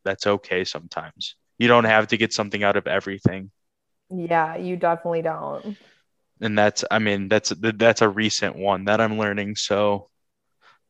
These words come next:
Speaker 2: And sometimes it's just okay to just have enough and be satisfied with what you do have.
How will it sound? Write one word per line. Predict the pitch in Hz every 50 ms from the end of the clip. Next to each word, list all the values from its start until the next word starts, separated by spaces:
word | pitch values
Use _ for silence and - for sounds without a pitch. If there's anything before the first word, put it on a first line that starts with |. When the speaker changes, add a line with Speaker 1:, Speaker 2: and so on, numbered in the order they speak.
| _ _ _ _ _ _ _ _ _ _ _ _ _ _ _ - 208 _ _ _ _ _ _ _ _ _ - -
Speaker 2:
And | 214 214 -
sometimes | - 208 208 196 - 220 220 220 220 214 208
it's | 214 202 - -
just | 196 190 - - _ - _ _ _ _ _ _ _ _ _ _ _ -
okay | 185 175 180 - 185 175 180 180
to | 185 180
just | 180 175 170 175 - _ - -
have | 170 - 180 175 175 175
enough | 180 175 175 175 175 175 - - -
and | - 185 175
be | 175 180 180
satisfied | 180 - 185 175 170 175 180 175 - 185 175 170 170
with | 175 -
what | - 175 175
you | 185 185
do | 170 - 170 170
have. | 175 175 180 175 170 180 - 185 185 -